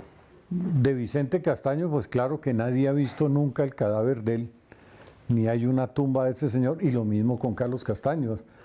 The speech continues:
Se inventaron una calavera una vez que se demostró claramente que eso no era los huesos de ese señor. Y,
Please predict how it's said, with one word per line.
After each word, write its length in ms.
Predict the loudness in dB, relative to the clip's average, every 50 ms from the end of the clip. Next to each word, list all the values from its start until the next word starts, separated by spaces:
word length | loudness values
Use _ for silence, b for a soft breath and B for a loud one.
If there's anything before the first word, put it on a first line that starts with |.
| B B B B B B
Se 160 | -2 0 0
inventaron 640 | 2 2 2 0 -2 0 0 0 0 0 0 0 2
una 240 | 2 2 2 0
calavera 560 | 0 0 0 0 0 0 0 0 2 2 0 0
una 220 | 0 0 0 0
vez 340 | 0 0 -2 -2 -4 -8 -6
que 140 | -4 -4 -2
se 120 | 0 0
demostró 520 | 0 2 0 0 -2 -2 -2 -2 -2 -2 0
claramente 720 | 0 0 0 0 0 0 0 0 0 0 -2 -2 -4 -4 -4 B B B B B -4
que 80 | -4
eso 200 | -2 0 0 0
no 120 | 0 2 2
era 400 | 0 0 -2 -2 -4 -8 -10 -12 -10 -6 -4
los 140 | -2 0 2
huesos 400 | 2 0 0 -2 -2 -4 -4 -2
de 100 | -2 -4
ese 160 | -2 -2 -2
señor. 400 | 0 0 0 2 2 0 -2 -4 -8 -16 -20 -20 B B B B B B B B B B B B B B B B B B -20 -20 -20 -20 -20 -20 -20 -20 -20 -20 -20 -20 -20 -20 -20 -18 -18 -12 -6 -2
Y, 760 | 0 2 2 2 2 2 2 2 2 2 2 2 2 0 -2